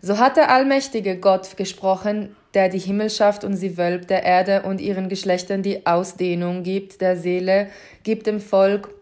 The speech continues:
auf ihr und Geist den auf ihr Wandelnden.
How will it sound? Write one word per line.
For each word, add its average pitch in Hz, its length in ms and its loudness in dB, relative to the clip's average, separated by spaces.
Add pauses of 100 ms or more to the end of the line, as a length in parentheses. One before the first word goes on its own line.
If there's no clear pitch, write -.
(180)
auf 208 400 4
ihr 208 360 -2
und 196 240 -4
Geist 190 600 0 (920)
den 208 300 2
auf 202 420 4
ihr 202 380 2
Wandelnden. 180 760 -2